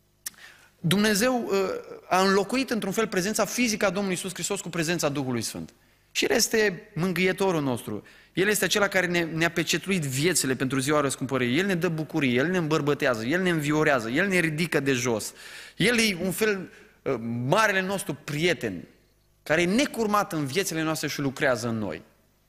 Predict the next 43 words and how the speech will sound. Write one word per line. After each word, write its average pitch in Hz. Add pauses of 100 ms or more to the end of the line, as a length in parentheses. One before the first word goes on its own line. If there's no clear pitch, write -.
(200)
De 123
fiecare 170
dată 151
când 127
păcătuim, 135 (1120)
Îl 120
întristăm. 104 (1120)
Pe -
acela 175
care 151
ne 135
face 185 (540)
permanent 220
bine. 123 (360)
Și -
când 226
nu 220
ne 202
dăm 185
seama, 120
faptul 196
că 208
mă 180
aflu 180
într-o 147
stare 165
de 135
pace, 131 (320)
faptul 202
că 185
mă 175
aflu 170
într-o 156
stare 165
de 147
bucurie 139
și 123
de 131
siguranță 135
în 123
relație 123
cu -
Dumnezeu, 113